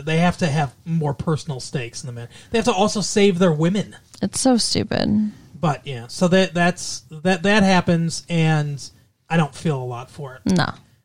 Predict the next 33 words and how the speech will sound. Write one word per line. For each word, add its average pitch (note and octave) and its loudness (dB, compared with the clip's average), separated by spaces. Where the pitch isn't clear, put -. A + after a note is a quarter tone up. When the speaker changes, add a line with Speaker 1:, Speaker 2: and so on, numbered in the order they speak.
Speaker 1:
Sean D4+ 2
Connery's A#3 -2
really G#3+ 0
good G3 0
in G#3 -4
this. - -4
I D#3 0
liked F3 0
him F#3 0
in F3+ 0
this. F#3 -4
I D3+ 0
thought D#3+ -2
Speaker 2:
Yeah. D#4 6
Speaker 1:
his F3 0
acting's E3+ 0
very D#3+ 0
good. D#3 4
Speaker 2:
And G#3+ 0
somehow D4+ 4
he B3+ 4
is B3 4
still B3+ 2
an, B3+ 4
a, - 2
an F#3 2
attractive G#3+ 0
man, F#3+ 6
even A3 2
at, - 2
what, - 2
like, - -2
sixty-five? A#3 0